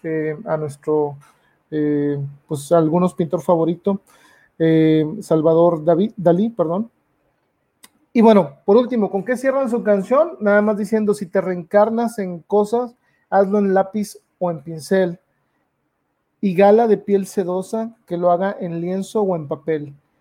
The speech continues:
Si te reencarnas en carne, vuelve a reencarnarte en ti. Queremos genios en vida, queremos que estés aquí." Bueno, eso es uno, uno de los, eh, datos que tenemos, don Salvador Dalí.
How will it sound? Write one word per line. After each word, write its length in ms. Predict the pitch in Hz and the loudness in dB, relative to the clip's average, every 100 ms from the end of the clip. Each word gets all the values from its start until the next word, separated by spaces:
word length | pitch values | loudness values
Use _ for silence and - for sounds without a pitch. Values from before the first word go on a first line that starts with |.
| _ | _
Si 160 | - 190 | -8 -2
te 120 | 180 | -2
reencarnas 680 | 165 160 139 190 208 220 220 | -2 -4 2 2 4 0 0
en 140 | 202 | -2
carne, 520 | - 214 185 175 180 - _ _ _ - | 2 2 2 -2 -8 -12 _ _ _ 0
vuelve 280 | 190 208 | 2 4
a 60 | 220 | 4
reencarnarte 800 | 208 190 - 165 165 175 180 - | 2 -2 -2 -4 0 -2 -2 -6
en 160 | 175 147 | -8 -8
ti. 260 | 180 156 139 _ _ _ - | -12 -14 -18 _ _ _ -6
Queremos 420 | 175 190 202 208 | -2 0 0 -2
genios 400 | - 196 202 208 | -2 -2 -2 -2
en 180 | 170 165 | -8 -6
vida, 380 | 190 190 208 208 _ _ _ _ | -2 -2 -2 -6 _ _ _ _
queremos 380 | 170 180 190 185 | -4 -2 -2 -6
que 120 | 156 | -14
estés 280 | 143 156 151 | -12 -12 -12
aquí." 260 | 143 220 202 _ _ _ _ _ _ - - _ | -14 -18 -20 _ _ _ _ _ _ -18 -18 _
Bueno, 160 | - 190 _ _ | -18 -18 _ _
eso 240 | 180 143 196 | -10 -4 -4
es 120 | 190 | -2
uno, 420 | 190 196 190 175 _ _ _ | -2 0 -2 -4 _ _ _
uno 220 | 185 202 | -2 0
de 60 | 196 | 0
los, 320 | 180 143 - | 0 -6 -8
eh, 340 | 185 160 156 156 | -6 -4 -4 -2
datos 320 | 180 180 202 | -2 -2 -10
que 120 | - | -10
tenemos, 400 | - 175 185 185 | -8 -6 -4 -6
don 320 | 170 170 160 | -4 -4 -2
Salvador 340 | 151 160 170 175 | -2 2 2 4
Dalí. 400 | 170 180 233 | 2 2 0